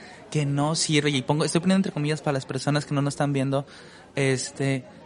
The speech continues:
"¿por qué tenemos que re-, entregar tantos documentos?". Y yo lo veía, este, con Joana, con la, la, la chica que trabaja aquí en Paradoxa Labs, que estaba llevando la materia de cultura inglesa. Este,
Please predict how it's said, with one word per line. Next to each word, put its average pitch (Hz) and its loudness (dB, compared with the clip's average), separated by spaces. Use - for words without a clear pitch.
"¿por 156 2
qué 165 -2
tenemos 185 2
que 175 2
re-, 160 -2
entregar 156 0
tantos 175 -2
documentos?". 170 0
Y 156 -2
yo 151 6
lo 170 4
veía, 165 2
este, 135 0
con 151 4
Joana, 147 4
con 135 -4
la, 131 -4
la, 135 -2
la 139 -4
chica - -8
que 156 0
trabaja 143 2
aquí 139 -2
en 139 0
Paradoxa 135 2
Labs, 143 2
que 135 6
estaba 139 4
llevando 143 4
la 143 4
materia 139 2
de 147 4
cultura 143 4
inglesa. 151 2
Este, 131 2